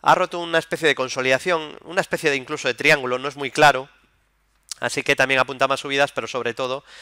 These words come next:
sigue con ese segundo alcista que os propuse hace semanas, en estos vídeos resúmenes, hacia ocho mil novecientos tres, ¿vale? Os recomiendo, por cierto, a los que no lo hayáis visto, que veáis el vídeo. Ahora os tengo que dar las gracias rápidamente, pero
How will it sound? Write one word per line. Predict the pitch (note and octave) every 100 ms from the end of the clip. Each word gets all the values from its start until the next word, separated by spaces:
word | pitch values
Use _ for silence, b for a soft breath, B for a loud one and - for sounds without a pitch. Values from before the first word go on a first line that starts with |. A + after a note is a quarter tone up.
| B
sigue | - D3+ C#3+
con | C#3 C#3
ese | C3+
segundo | C3+ C#3 C3
alcista | B2 - C3+ A#2+
que | G#2+
os | -
propuse | A2+ B2 -
hace | -
semanas, | B2 C3 C3 C3 -
en | B2
estos | G#2+ - G#2+
vídeos | A2+ A2+
resúmenes, | A2+ - B2 B2+ C#3+ - B B B
hacia | B2 D3+
ocho | C3+ B2
mil | B2+
novecientos | C3+ B2 B2+ C3 C3+
tres, | - A2 F#2 -
¿vale? | B2+ C3 A#2+ B B B
Os | -
recomiendo, | C3 C3+ D3 F3 C#3
por | B2+
cierto, | D#3+ C3
a |
los | A2 -
que | A#2+
no | C3
lo |
hayáis | C#3+ D3 C3
visto, | D#3+ - C3+ - _ _ _ b b b
que | - C#3+
veáis | B2+ C3+ -
el | B2
vídeo. | B2+ B2+ B2 C3+ - G#2+ _ _ -
Ahora | E2 C2 C#2 - A#2+ C#3
os | C3
tengo | C3+
que | B2
dar | A#2+
las | G#2+
gracias | A#2 G#2+ - G2
rápidamente, | A2 A2 G#2+ A#2 A2+ A2+
pero | G2+ F#2+